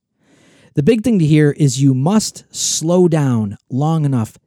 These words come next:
to hear your own heart and how it desires love and wants to love. And that's where a guy like me comes in, particularly in spiritual direction, as we start asking the deeper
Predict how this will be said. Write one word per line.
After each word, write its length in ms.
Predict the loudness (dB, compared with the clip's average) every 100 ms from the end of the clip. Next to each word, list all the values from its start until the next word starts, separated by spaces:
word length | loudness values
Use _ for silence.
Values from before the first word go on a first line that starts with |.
| -14
to 100 | -14
hear 480 | -14 -12 -4 0 2
your 300 | 2 0 -4 -8
own 220 | -8 -8
heart 440 | -12 -16 -16 -20 -20 _ _ _ -8
and 140 | -4
how 180 | -2 -2
it 120 | -2
desires 720 | -2 -2 -2 2 4 4 2
love 300 | -4 -6 -12 _
and 400 | -6 -4 -4 -4
wants 600 | -2 -2 -2 -6 -12 -14 _
to 140 | -16 -14
love. 400 | -14 -18 -20 _ _ _ _ _
And 120 | -6 -4
that's 240 | -2 0
where 100 | 0
a 60 | 0
guy 160 | 0
like 200 | 0 2
me 120 | 2
comes 240 | 2 0 0
in, 100 | -2
particularly 440 | 0 0 0 0
in 60 | -2
spiritual 400 | -2 -4 -2 -2
direction, 500 | 0 -2 -4 -10 -14 _ _ _ -4
as 120 | 0
we 100 | 0
start 220 | 0 -2
asking 420 | 0 -2 -2 -2
the 60 | -2
deeper 540 | 0 -2 0 -2 -4